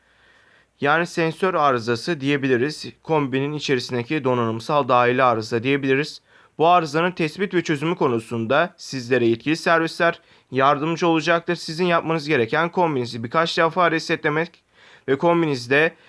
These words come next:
herhangi bir gaz kaçağı var mı ya da herhangi bir basınç seviyesi düşük mü bunları kontrol etmek.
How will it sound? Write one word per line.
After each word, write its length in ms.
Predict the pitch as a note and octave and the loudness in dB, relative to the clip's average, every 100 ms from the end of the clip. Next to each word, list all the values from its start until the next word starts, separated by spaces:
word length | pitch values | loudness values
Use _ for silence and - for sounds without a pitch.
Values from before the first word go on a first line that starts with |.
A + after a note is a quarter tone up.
| - | -18
herhangi 400 | - C3+ E3 D#3+ | -2 0 2 0
bir 100 | D3+ | -2
gaz 240 | C#3+ D3+ - | 2 0 0
kaçağı 380 | D#3 - D3 D3 | -6 0 2 4
var 200 | D#3 C#3+ | 4 2
mı 300 | A#2 B2 C#3+ _ _ _ - | -2 -4 -6 _ _ _ -2
ya 200 | B2 B2 | 0 2
da 80 | C#3 | 2
herhangi 360 | D3 D#3+ D#3 | 2 2 0
bir 140 | D3 C#3 | -4 -4
basınç 280 | C#3+ F3 E3 | -4 -4 -4
seviyesi 400 | D3 B2 C3+ B2 | -2 -2 -6 -10
düşük 240 | - D3+ | -8 -6
mü 140 | C#3+ | -4
bunları 320 | A#2+ C3+ D3+ E3+ | -2 0 0 0
kontrol 340 | E3 D#3 E3 | -2 2 2
etmek. 420 | D3+ D3+ D3+ D#3+ | 2 0 -4 -4